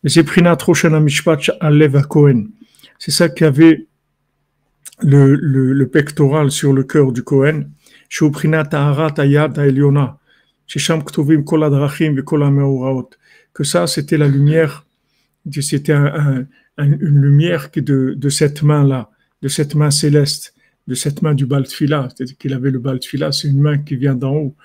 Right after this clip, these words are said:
C'est-à-dire, en fait, c'est comme un, c'est comme un, un, un espèce de, de,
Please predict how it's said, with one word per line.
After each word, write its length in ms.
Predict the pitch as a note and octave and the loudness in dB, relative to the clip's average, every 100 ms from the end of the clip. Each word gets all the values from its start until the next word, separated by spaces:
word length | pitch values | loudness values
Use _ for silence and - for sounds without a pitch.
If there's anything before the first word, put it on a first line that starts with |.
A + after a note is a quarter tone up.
| _ - _ | _ -20 _
C'est-à-dire, 280 | - C#3 C3+ | -6 -2 0
en 80 | C#3 | 0
fait, 220 | - F3 | 0 -2
c'est 140 | - - | -4 -4
comme 200 | F#3 F3 | -2 0
un, 340 | D#3 D3 B2 _ - - _ _ _ | 0 -2 -4 _ -20 -20 _ _ _
c'est 220 | - - C#3+ | -12 -10 -2
comme 260 | E3 D#3+ | 0 2
un, 180 | D3 D3 | 0 -2
un, 500 | D#3 D3 C3+ B2+ B2 - _ _ _ - | -2 -2 0 -2 -6 -14 _ _ _ -6
un 160 | D3+ C#3+ | 0 2
espèce 540 | C#3+ - - D3+ B2 | 0 -4 -2 -2 0
de, 160 | D3+ C3+ | -2 -2
de, 380 | A#2+ C3+ B2+ | -2 -2 -4